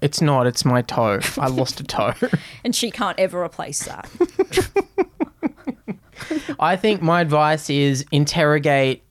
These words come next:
Speaker 1: yourself a little more. Why do you wanna be on television? What are you lacking in your life that makes you think, "I'll be happy if I'm broadcast to the nation"?
Speaker 2: Yeah.
Speaker 1: Because often, if you really get to the core of it,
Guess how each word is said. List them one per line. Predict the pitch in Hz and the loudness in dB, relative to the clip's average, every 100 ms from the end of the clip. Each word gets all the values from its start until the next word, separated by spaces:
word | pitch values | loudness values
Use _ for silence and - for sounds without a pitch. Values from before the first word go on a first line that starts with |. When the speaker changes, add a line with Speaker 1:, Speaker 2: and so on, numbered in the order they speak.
| _ | _
Speaker 1:
yourself | 139 135 - 147 135 143 | 0 2 2 0 0 0
a | |
little | 131 131 | 0 2
more. | 127 123 123 | 2 0 -2
Why | 120 120 127 139 | -2 0 2 2
do | 131 | 0
you | 127 | -2
wanna | 120 123 123 | 0 -2 -2
be | 117 | -2
on | 117 | -4
television? | 113 113 113 113 117 110 147 | -4 -6 -4 -6 -8 -10 -12
What | - 135 | -2 -2
are | 135 | 2
you | 139 | 0
lacking | 135 131 - 143 | 2 -2 -2 -2
in | 127 | 0
your | 123 120 | -2 -2
life | 117 117 131 | 0 0 -2
that | - 123 - - - - | -6 -8 -8 -20 -14 -4
makes | 127 117 | -4 -4
you | 131 | -8
think, | 123 120 120 - | -6 -6 -6 -6
"I'll | 147 135 | -2 0
be | 123 123 | 0 -4
happy | - 131 - 120 | -4 -6 -6 -8
if | 120 | -6
I'm | 120 120 120 120 120 _ _ _ _ _ _ | -6 -4 -4 -6 -10 _ _ _ _ _ _
broadcast | 143 135 123 113 127 113 123 - | 0 2 2 0 -2 0 -2 -6
to | |
the | 117 | -4
nation"? | 113 92 117 - 107 147 - | -4 -6 -6 -8 -8 -10 -6
Speaker 2:
Yeah. | 202 | -2
Speaker 1:
Because | 180 139 | 0 2
often, | 151 147 170 156 196 | 0 0 0 2 0
if | - 143 | -4 -6
you | 139 | -4
really | 127 131 147 151 | 0 2 4 2
get | 151 | 0
to | 147 | -2
the | 135 | -6
core | - 135 127 | -2 0 2
of | 139 | 2
it, | 180 185 | 2 0